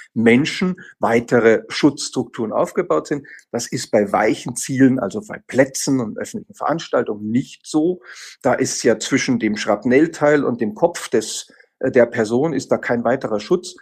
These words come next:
Und da muss ich mich schon ein bisschen mehr anstrengen, als nur irgendwelche Produkte aufzubauen. Denn sonst haben Sie ein Fahrzeug, das am Poller stehen bleibt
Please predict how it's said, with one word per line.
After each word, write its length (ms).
Und 240
da 100
muss 180
ich 120
mich 160
schon 140
ein 40
bisschen 380
mehr 260
anstrengen, 540
als 180
nur 140
irgendwelche 520
Produkte 680
aufzubauen. 680
Denn 160
sonst 320
haben 160
Sie 120
ein 40
Fahrzeug, 460
das 320
am 260
Poller 340
stehen 380
bleibt 420